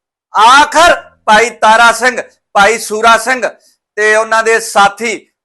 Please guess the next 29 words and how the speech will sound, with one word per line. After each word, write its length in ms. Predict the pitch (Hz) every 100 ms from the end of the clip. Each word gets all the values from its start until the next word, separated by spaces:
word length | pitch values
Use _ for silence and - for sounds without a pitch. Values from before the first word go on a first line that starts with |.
| _ -
ਮੁਗਲਾਂ 640 | 190 226 240 254 285 294
ਦੇ 120 | 294
ਵਿਸ਼ਾਲ 680 | 294 262 - 233 254 311 262
ਸੈਨਾ 500 | - - 240 247 254
ਵਿਰੁੱਧ 380 | 247 311 254 - _ _ -
ਲੜਦੇ 460 | 185 220 220 214 254
ਹੋਏ 340 | 254 240 202 - _
ਸ਼ਹੀਦ 400 | - - 208 254
ਹੋ 140 | 269 247
ਗਏ। 220 | 262 170 - _ _ _ -
ਭਾਈ 240 | 196 214
ਤਾਰਾ 380 | 214 208 214 220
ਸਿੰਘ 280 | 220 226 226
ਜੀ 160 | 233
ਸ਼ਹੀਦੀ 440 | 226 - 220 175 208
ਦੇ 280 | 233 190 - _ _
ਸਬੰਧ 500 | - 214 208 240 262
ਵਿੱਚ 300 | 269 262 - _ _ _ _
ਭਾਈ 280 | 196 196 226
ਰਤਨ 260 | 214 220 214
ਸਿੰਘ 220 | 233 226
ਭੰਗੂ 420 | - 254 196 220
ਲਿਖਦੇ 300 | 220 190 226
ਨੇ, 260 | 226 170 _ _ _
"ਇਮ 240 | 294 320 330
ਤਾਰੇ 580 | - 247 240 240 262 262
ਸਿੰਘ 320 | - 277 269
ਸ਼ਹੀਦੀ 460 | - 247 170 220
ਪਾਈ, 540 | 233 240 226 254 214